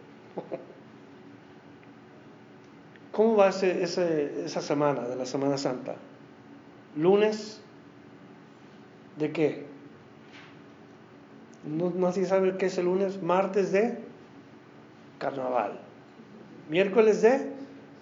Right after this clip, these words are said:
ceniza. Jueves de... ¿quién sabe? Yo no lo sé. Viernes de...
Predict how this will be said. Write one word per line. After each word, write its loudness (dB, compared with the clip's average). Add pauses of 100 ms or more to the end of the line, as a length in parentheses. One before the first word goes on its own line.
(400)
ceniza. -2 (840)
Jueves 2
de... 4 (2250)
¿quién -4
sabe? 2 (420)
Yo -6
no -6
lo -4
sé. -6 (1500)
Viernes 2
de... 4